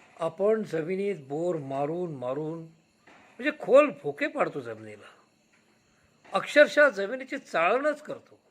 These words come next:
पण मुळात, पण मुळात जमिनीत पाणी साठावे म्हणून काय करतो? बहुतेक वेळा काहीही नाहीच.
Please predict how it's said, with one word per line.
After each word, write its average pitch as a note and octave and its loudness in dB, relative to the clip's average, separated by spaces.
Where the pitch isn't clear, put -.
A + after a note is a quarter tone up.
पण C#3 -12
मुळात, A#2 -8
पण A#3 4
मुळात A3+ 6
जमिनीत G3+ -2
पाणी E3+ 0
साठावे D3+ -2
म्हणून C#3+ -8
काय D3+ -4
करतो? C3+ -16
बहुतेक C#3+ -8
वेळा B2+ -2
काहीही B2 -12
नाहीच. - -20